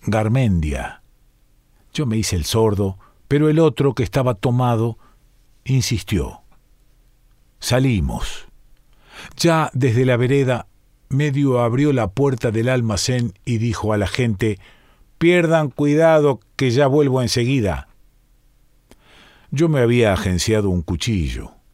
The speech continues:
Tomamos para el lado del arroyo despacio, vigilándonos. Me llevaba unos años. Había visteado muchas veces conmigo y yo sentí que iba a churarme.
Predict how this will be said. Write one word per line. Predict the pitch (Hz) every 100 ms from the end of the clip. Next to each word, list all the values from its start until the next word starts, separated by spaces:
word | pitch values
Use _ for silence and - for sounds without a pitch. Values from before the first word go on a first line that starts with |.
| _ _ _ _ _ _ _ -
Tomamos | - 117 131 127 113
para | - 107 107
el | 104 113
lado | 123 110
del | 104 98
arroyo | 101 107 131 117 95 87
despacio, | 85 - 123 92 - 82 73 _ _ _ _ _ _
vigilándonos. | 98 95 101 101 110 95 92 110 98 - - - _ _ _ _ _ _ _ _ _ _ _ -
Me | 131
llevaba | 127 147 180 185
unos | 170 139 - 127
años. | 98 73 65 57 - - - - _ _ - 117
Había | 135 175 156 131 - -
visteado | 131 147 - - 170 160 127 127
muchas | 147 139 107
veces | 143 - 110
conmigo | 127 120 139 127 120
y |
yo | 135
sentí | 143 185 170 190 160
que | -
iba | 117 131 120 90
a |
churarme. | - - 87 120 113 71 64 58 -